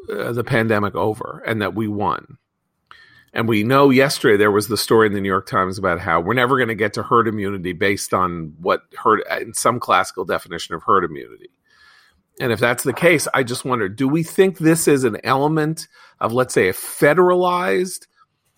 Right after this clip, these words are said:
state-by-state way in which the pandemic is gonna be deemed over? I mean, we could say that basically Texas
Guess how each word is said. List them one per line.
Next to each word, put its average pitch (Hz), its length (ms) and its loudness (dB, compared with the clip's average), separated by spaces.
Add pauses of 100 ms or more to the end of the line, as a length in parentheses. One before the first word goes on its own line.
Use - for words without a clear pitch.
(120)
state-by-state 135 920 0
way 110 220 -2
in 117 120 -4
which 107 220 -6
the 107 80 -10
pandemic 101 560 -6
is 98 140 -8
gonna 90 160 -8
be 87 140 -8
deemed 92 340 -8
over? 101 420 -4
I 107 60 -2
mean, 117 100 -2
we 107 80 -6
could 117 160 -6
say 147 200 4
that 107 120 0
basically 104 380 -2
Texas - 640 -4